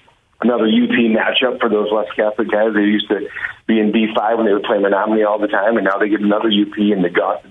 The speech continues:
team in Negaunee in Division six who's coming in. And then the nightcap for us will be Division four, South Christian against the Martians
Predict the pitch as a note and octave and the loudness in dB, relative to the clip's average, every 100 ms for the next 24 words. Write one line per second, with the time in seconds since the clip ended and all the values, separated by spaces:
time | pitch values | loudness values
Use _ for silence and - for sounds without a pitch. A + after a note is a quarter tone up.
0 | - A2 G#2 G2 F#2 F#2+ F#2+ A#2 A2+ - | -4 0 2 2 0 0 0 0 -2 -6
1 | - - - G2+ G2+ G2 A2 G2+ F#2+ - | -12 -18 -8 -2 0 0 0 0 0 0
2 | A2 A2 - G#2+ - A#2+ G#2+ G#2 G#2+ A2 | -2 0 0 0 0 0 2 2 2 2
3 | C3 - - - - G#2 G#2+ G#2 G2+ A#2 | -2 -6 -20 -12 -2 0 2 2 0 0
4 | - A#2+ A2 - A2+ G#2+ A2 - G2+ G#2 | 0 0 0 -2 -2 -2 -2 0 0 0
5 | G2 G#2+ G2+ F2 - A#2 G2 - G#2+ G2+ | 0 0 0 -4 -2 -2 0 0 -2 -2
6 | - A#2+ A2+ A2+ F#2+ F#2 F2+ - - G2 | -2 -2 0 -2 -2 -4 -10 -14 -6 -2
7 | A2+ A2 G#2+ G2+ G#2 A2+ - A#2 - - | 0 -2 -2 0 0 0 0 0 -2 -6